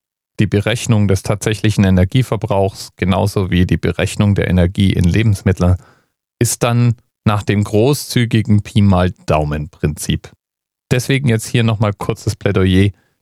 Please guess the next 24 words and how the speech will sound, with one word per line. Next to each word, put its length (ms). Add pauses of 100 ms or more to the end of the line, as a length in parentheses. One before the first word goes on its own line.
(140)
nicht 300
wahnsinnig 460
machen 220
lassen. 360 (560)
Es 240
geht 260
nicht 220
so 180
genau. 500 (840)
Der 360
Hauptnutzen 600
von 140
sowas 280
wie 60
einem 200
Ernährungstagebuch 1200 (680)
und 300 (100)
ab- 220
oder 240
zuzunehmen, 720 (340)
ist, 220
sich 220
persönlich 580
wohlzufühlen 840